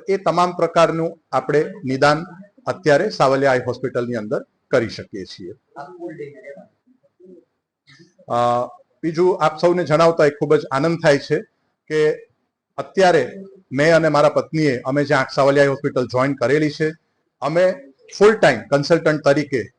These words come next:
હવે આખું અઠવાડિયું કાયમ માટે અમે અહીં સેવા આપવાના છીએ. તો સૌરાષ્ટ્રની જનતાને, રાજકોટની જનતાને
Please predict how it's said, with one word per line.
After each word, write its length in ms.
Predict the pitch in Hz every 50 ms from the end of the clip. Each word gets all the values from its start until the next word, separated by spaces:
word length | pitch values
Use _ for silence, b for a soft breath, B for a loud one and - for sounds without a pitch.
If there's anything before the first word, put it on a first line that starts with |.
| _ _ 135
હવે 120 | 123 117
આખું 320 | - 143 139 - - 170
અઠવાડિયું 560 | 151 127 - - 165 151 139 117 110 98 95 _ _ _ _ _ -
કાયમ 220 | 135 131 143 151
માટે 220 | 156 151 147 - 147
અમે 220 | 131 123 135 160
અહીં 280 | - - 127 127 127 127
સેવા 300 | - - 139 135 135 123
આપવાના 340 | 120 - - 117 110 110
છીએ. 200 | 104 - 139 160 240 - _ _ _ _ _ _ _
તો 60 | -
સૌરાષ્ટ્રની 540 | 120 - 143 143 165 165 160 - 170 160 156
જનતાને, 540 | 131 135 131 135 135 160 156 160 160 160 156 156
રાજકોટની 480 | - 123 123 - - 160 151 - 151 143
જનતાને 480 | 143 135 135 127 151 147 147 151 151